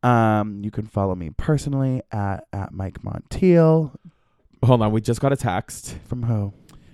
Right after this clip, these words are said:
Speaker 2: From somebody. And it says, it's Bethany Frankel's Twitter that says, "Tonight, Jill and I reunite for the first time alone since two thousand ten. Stay tuned. The podcast episode drops later this evening, unfiltered and unedited."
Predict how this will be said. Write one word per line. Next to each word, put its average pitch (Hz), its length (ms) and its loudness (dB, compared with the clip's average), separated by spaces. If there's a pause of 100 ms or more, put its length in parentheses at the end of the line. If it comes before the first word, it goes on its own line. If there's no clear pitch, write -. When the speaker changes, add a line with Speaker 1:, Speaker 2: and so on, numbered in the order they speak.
(160)
Speaker 2:
From 107 600 -6
somebody. 110 540 -8 (840)
And 131 220 2
it 123 80 -2
says, 123 340 2 (160)
it's - 200 0
Bethany 127 420 0
Frankel's 120 380 -4
Twitter 110 520 -2
that 120 200 -4
says, 110 320 -2
"Tonight, 123 480 0
Jill 131 200 4
and 135 80 0
I 135 80 2
reunite 123 540 2
for - 100 -6
the 113 80 -2
first 117 300 -2
time 135 180 0
alone 117 380 0
since 110 240 -6
two 113 160 -2
thousand 113 360 -4
ten. 104 340 -6 (320)
Stay 127 240 2
tuned. 113 520 -2
The 117 120 -6
podcast 127 560 -2
episode 120 360 -2
drops 113 320 -2
later 113 300 -2
this 113 180 -4
evening, 95 440 -8 (120)
unfiltered 120 600 -2
and 113 260 -8
unedited." 101 800 -8